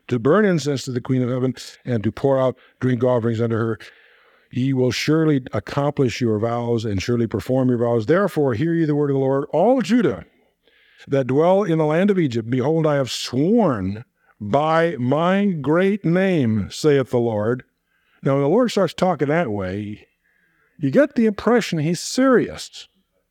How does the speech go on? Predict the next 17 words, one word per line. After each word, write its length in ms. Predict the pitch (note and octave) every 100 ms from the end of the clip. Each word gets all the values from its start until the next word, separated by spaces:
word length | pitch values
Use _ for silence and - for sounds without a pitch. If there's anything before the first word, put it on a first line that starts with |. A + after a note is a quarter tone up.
| _ _ -
Huh? 300 | B2+ G3 A#3+ _ _ _ _ _ _ _ _ _ _ _ _ _ _ _ -
"I 160 | C3+
have 160 | D3+ C#3
sworn 640 | - D#3 G#3 B3 A3+ F3
by 200 | D#3 D#3+
my 320 | D#3 D#3 G3 G#3+
great 280 | G#3 G#3
name, 260 | G3 G3+ F#3
saith 260 | D#3 E3+ D#3+
the 80 |
Lord, 280 | E3 E3+ E3
that 180 | D3+ D3
my 340 | C3 D#3+ G3+ G#3+
name 300 | G#3+ A3 G#3+
shall 360 | - G#3+ G#3+
no 300 | F3+ F3+ A#3
more 460 | A3+ A#3 F#3 A#2+